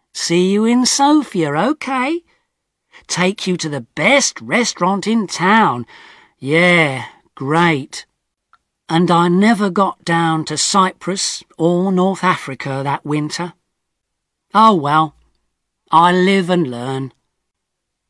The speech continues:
It's not an easy life in prison, but it's warm in winter, and the food's not bad, and I'm meeting some interesting people.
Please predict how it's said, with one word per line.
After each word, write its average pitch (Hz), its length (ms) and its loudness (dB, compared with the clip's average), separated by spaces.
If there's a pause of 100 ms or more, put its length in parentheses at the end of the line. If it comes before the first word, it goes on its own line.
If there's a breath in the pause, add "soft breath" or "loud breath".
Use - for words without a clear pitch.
(460)
It's 147 260 -4
not 208 300 2
an 185 160 0
easy 233 560 0
life 147 500 -4
in 151 200 -4
prison, 165 440 -4 (1000)
but 269 140 -2
it's - 300 -6
warm 196 600 2
in 175 240 0
winter, 147 460 -4 (760)
and 302 160 2
the 320 60 4
food's 160 520 -2
not 131 240 -8
bad, 120 360 -10 (960)
and 277 160 0
I'm 160 260 2
meeting 160 400 0
some 117 300 -8
interesting 151 720 0
people. 170 600 -2